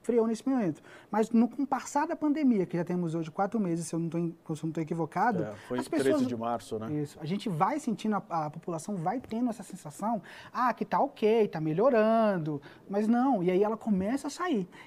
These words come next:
Speaker 1: E quando ela sai, como a gente não tem vacina, como é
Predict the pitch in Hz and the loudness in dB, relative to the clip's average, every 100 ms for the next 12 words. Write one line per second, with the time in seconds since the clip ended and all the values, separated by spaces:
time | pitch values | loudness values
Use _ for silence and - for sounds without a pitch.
0 | - 175 180 175 156 143 123 - 190 196 | -6 0 2 2 2 0 -4 -2 2 2
1 | 180 170 160 160 156 165 143 147 - 240 | 2 0 0 0 0 -2 -2 -6 0 2
2 | 175 143 - - 170 | 2 -2 -10 -8 -4